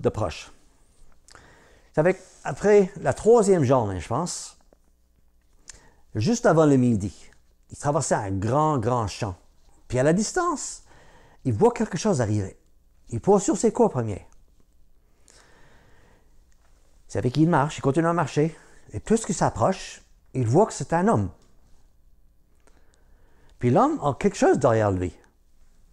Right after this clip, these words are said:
Et avec Jack, se presse. Ça fait trois jours qu'il va pas parler à personne, puis il avait hâte de voir quelqu'un. Ça fait qu'il commence à marcher plus vite.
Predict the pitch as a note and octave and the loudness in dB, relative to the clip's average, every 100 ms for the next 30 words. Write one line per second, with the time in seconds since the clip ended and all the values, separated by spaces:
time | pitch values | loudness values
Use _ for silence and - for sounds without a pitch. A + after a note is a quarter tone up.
0 | _ - _ _ _ _ _ _ - - | _ -20 _ _ _ _ _ _ -20 -20
1 | - _ F#2 F#2+ F2 G#3+ - - E3+ F2+ | -20 _ -6 -2 0 0 0 0 0 0
2 | - - G2+ A#2+ G#2+ F#2+ - D#3 D3+ C3+ | -4 -6 -6 -2 -2 -4 0 4 6 6
3 | F#3+ C#3 G2+ A#2+ B2 A#2 A2 D3 C3+ A#2 | 6 4 0 0 0 0 2 2 2 2
4 | F#2+ E2 C#3+ C3+ A2+ A2+ C3+ B2+ A2 B2+ | -2 -2 -2 0 0 2 2 2 2 2
5 | A#2+ G#2 G2+ - - _ _ _ - C3 | 2 -4 -4 -10 -18 _ _ _ -8 -6
6 | C3 B2+ B2 - D3 F#3 C#3+ D#3 C#3+ B2 | -6 -4 -6 -2 -2 0 0 0 -2 0
7 | A2 - - | -2 -4 -10